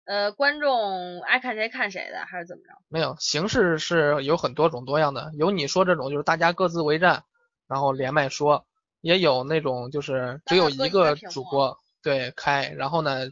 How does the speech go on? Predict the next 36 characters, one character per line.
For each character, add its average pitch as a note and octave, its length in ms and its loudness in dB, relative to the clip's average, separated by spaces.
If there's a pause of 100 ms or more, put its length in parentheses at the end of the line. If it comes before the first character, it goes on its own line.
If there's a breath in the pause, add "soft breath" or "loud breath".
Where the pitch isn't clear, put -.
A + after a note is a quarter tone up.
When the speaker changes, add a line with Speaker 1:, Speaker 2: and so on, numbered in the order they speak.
(120)
Speaker 2:
其 - 120 -6
他 F3 180 2
主 D3+ 140 -10
播 C#3+ 160 0
跟 D#3+ 140 -4
他， D#3+ 300 4
就 D#3+ 180 -4
是 C#3 120 -4
其 - 200 -10
他 F#3 100 4
主 D#3+ 120 -8
播 D3+ 160 -2
是 E3 80 -6
看 E3+ 240 -2
他 D#3 80 -6
的 C3+ 80 -8
屏 B2+ 180 -16
幕， C3 180 -12
然 C3 80 -10
后 C3+ 60 -10
大 C3+ 100 -8
家 C3 140 -8
在 C3+ 140 -12
那 C3+ 80 -12
聊， B2+ 340 -10 (100)
也 D#3 120 0
有 F3+ 160 -2
这 C#3+ 100 -10
种。 D3+ 240 -14 (560)
Speaker 1:
哦， G#3 1120 -4 (260)
啊， F#3+ 120 -14
这 F4 160 -10
样 D4+ 220 -4
也 B2 100 -12
可 D#3 280 -14
以。 D#3 200 -18